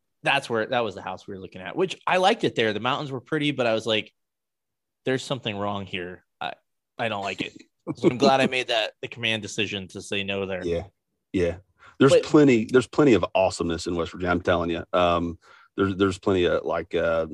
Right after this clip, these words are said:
Speaker 2: Southeast West Virginia is, it's, it's farmland, it's farm country. Um, it's gorgeous. It's, it's beautiful. Um, the Panhandle, like, up north,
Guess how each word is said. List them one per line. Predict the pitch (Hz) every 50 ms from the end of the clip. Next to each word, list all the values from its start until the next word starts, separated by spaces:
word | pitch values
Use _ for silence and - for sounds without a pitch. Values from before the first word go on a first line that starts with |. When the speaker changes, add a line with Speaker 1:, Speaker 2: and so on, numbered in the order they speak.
| - _ _ _ _ _
Speaker 2:
Southeast | - - 101 92 98 98 95 98 101 104 101 98 - - - - _ _ -
West | 98 95 90 -
Virginia | - 90 90 98 101 104 98 95 95 95 95 - - -
is, | 87 85 82 82 82 82 - - - - - _ _ _ _ _ _ _ _ _ -
it's, | 98 98 - - - -
it's | - -
farmland, | - - 87 87 87 87 85 87 85 82 80
it's | 80 -
farm | - 87 87 85 82
country. | - 87 82 80 - - 85 85 82 - _ _ _ -
Um, | 87 85 82 82 85
it's | 82 - -
gorgeous. | - 85 85 85 85 85 82 -
It's, | - - - - -
it's | 82 78 -
beautiful. | - - - - - - - - - 92 - _ _ _ _ _ _ _ _ _ -
Um, | - 80 80 80 80 80 80 80 78 78 - _ _ - - - _ _ -
the | - 87 87 92
Panhandle, | - 95 92 90 90 95 92 90 92 92 90 92 90 87 92 - _
like, | - - 78 - -
up | 87 76
north, | 82 87 87 87 87 85 - - -